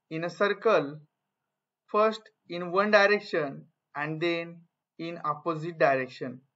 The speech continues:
clockwise and anti-clockwise. See here, the bee runs in a circle and turn into the one direction,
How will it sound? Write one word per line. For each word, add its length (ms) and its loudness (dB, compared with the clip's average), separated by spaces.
clockwise 640 2
and 340 -6
anti-clockwise. 880 -10
See 240 -10
here, 160 -6
the 80 -4
bee 200 -6
runs 500 0
in 120 -6
a 60 -4
circle 640 0
and 200 -6
turn 420 2
into 300 -8
the 240 0
one 240 2
direction, 580 0